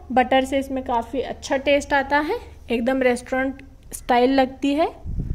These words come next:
बहुत tasty लगती है। फिर से इसे एक minute के लिए lid डालकर रख दीजिए। एक minute के बाद ये देखिए, हमारी पनीर भुर्जी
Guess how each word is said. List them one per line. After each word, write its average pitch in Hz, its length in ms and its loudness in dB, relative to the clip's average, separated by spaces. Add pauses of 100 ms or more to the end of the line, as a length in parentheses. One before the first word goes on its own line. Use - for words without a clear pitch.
(380)
बहुत 233 200 0
tasty 240 360 0
लगती 247 300 -2
है। 330 100 0 (1900)
फिर 277 260 0
से 285 240 2
इसे 294 260 0 (300)
एक 254 160 4
minute 262 260 -2
के 269 100 -8
लिए 277 120 2
lid 254 260 0
डालकर 254 460 0
रख 277 180 0
दीजिए। 214 420 -6 (300)
एक 240 180 2
minute 240 300 -4
के 254 100 -6
बाद 240 320 2
ये 240 120 0
देखिए, 247 380 -4
हमारी 247 440 -4
पनीर 247 400 -4
भुर्जी 247 380 0